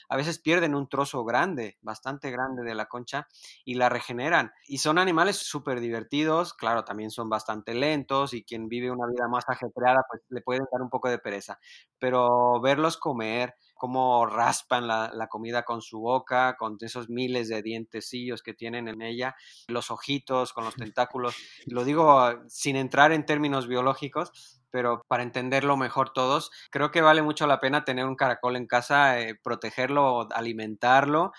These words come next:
y cuando vuelve a llover en el campo, lo soltamos.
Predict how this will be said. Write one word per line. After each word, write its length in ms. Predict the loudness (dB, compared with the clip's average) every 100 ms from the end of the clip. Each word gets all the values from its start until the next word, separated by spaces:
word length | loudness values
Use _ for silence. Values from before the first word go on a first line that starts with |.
| -18 -18
y 140 | -10 -6
cuando 280 | -4 -2 0
vuelve 220 | 0 2
a 60 | 2
llover 300 | 2 2 2
en 160 | -2
el 180 | -6 -6
campo, 320 | -4 -2 0
lo 160 | 0 0
soltamos. 640 | -4 -10 -6 -8 -8 -16